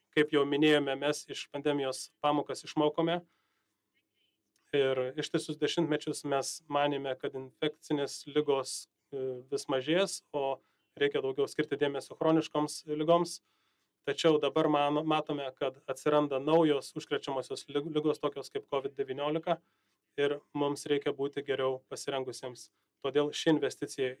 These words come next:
yra daroma laiku ir labai, e, protingai. Taigi, bendrai paėmus,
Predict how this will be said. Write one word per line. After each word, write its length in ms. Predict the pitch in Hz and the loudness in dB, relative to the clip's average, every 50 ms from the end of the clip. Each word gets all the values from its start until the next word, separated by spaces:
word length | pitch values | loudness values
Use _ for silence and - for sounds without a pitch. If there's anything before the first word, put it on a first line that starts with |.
| 135 | -8
yra 220 | 135 131 131 127 127 - _ _ _ _ _ _ _ _ - | -4 -2 -2 -2 -2 -4 _ _ _ _ _ _ _ _ -2
daroma 360 | - 135 135 131 131 135 131 131 | 2 2 2 2 2 0 2 2
laiku 500 | 139 139 131 - - 165 175 175 170 _ _ _ _ _ - | 2 0 0 2 4 4 4 4 2 _ _ _ _ _ -2
ir 180 | 143 135 131 135 | -2 0 0 -2
labai, 440 | 131 135 131 135 135 135 135 135 - _ _ _ _ _ _ _ _ _ _ _ _ - | -4 -6 -4 -2 0 0 0 -2 -4 _ _ _ _ _ _ _ _ _ _ _ _ -12
e, 60 | 131 | -12
protingai. 560 | 127 - 139 127 - 151 135 123 120 120 120 - _ _ _ _ _ _ _ _ _ _ _ _ - | -8 -6 -8 -4 -2 0 0 0 -2 -4 -8 -8 _ _ _ _ _ _ _ _ _ _ _ _ -2
Taigi, 260 | 147 143 139 147 143 | 0 0 2 2 2
bendrai 320 | 139 139 139 147 151 147 147 | 2 2 0 0 2 0 2
paėmus, 600 | - 151 143 156 175 185 196 190 - - - | 4 4 4 4 4 4 2 0 -2 -4 -8